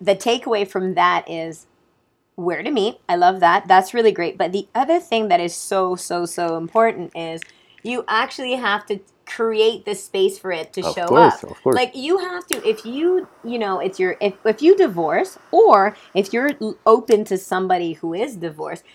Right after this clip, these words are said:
Speaker 1: you have to make sure that you're creating the space. Just like as a man, you spend so much time
Speaker 2: <clears throat>
Speaker 1: focusing on your business, but yet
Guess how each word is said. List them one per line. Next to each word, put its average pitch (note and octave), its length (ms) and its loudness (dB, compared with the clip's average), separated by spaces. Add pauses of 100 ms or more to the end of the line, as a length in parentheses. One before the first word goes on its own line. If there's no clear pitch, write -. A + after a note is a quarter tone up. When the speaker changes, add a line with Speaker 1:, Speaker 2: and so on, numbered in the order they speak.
(180)
Speaker 1:
you B3+ 200 -6
have D4+ 240 -6
to C#4+ 60 -10
make A3 200 -4
sure G#3+ 160 0
that G3 160 -4
you're F#3+ 160 0
creating F#3+ 400 -2
the F3 100 -10
space. E3+ 240 -8
Just F#4+ 240 -8
like F4 220 0 (260)
as G#3 140 2
a G#3+ 80 0
man, F#3+ 500 -2
you A#3+ 260 -4
spend G#3+ 360 -4
so G#3+ 320 -2
much G#3 320 -6
time F#3 440 -4 (140)
Speaker 2:
<clears throat> - 140 -20
Speaker 1:
focusing A3+ 440 2
on F#3 140 0
your E3+ 120 -4
business, F#3 580 -4 (200)
but G#3+ 180 4
yet A3 360 2